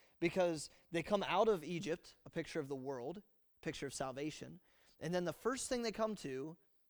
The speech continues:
is a body of water that they have to go through. And they, there's water on both sides, and it even says in First Corinthians ten, there was a cloud above them, kinda like if you've ever been to Niagara Falls. There's a giant misty cloud above it because there's a wall of water there.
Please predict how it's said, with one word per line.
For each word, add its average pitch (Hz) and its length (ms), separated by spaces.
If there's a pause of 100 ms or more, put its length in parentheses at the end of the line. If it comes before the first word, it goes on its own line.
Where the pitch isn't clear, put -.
(120)
is 143 120
a 156 40
body 147 280
of 156 80
water 156 320
that 131 100
they 147 80
have 147 140
to 131 80
go 139 120
through. 139 460 (320)
And 165 160
they, 170 140
there's 147 280
water 180 340
on 151 120
both 190 240
sides, 160 540
and 156 100
it 165 100
even 247 220
says 151 280
in 151 60
First - 220
Corinthians 147 380
ten, 160 160
there 160 100
was 160 140
a 139 40
cloud 170 600 (320)
above 165 320
them, 127 200
kinda 196 220
like 175 300 (200)
if 160 160
you've 175 120
ever 185 160
been 170 160
to 165 40
Niagara 151 380
Falls. 143 560 (360)
There's 151 160
a 156 40
giant 175 400
misty 170 420
cloud 180 380
above 127 280
it 151 120
because 151 220
there's 143 140
a 131 40
wall 151 340
of 190 100
water 160 340
there. 123 300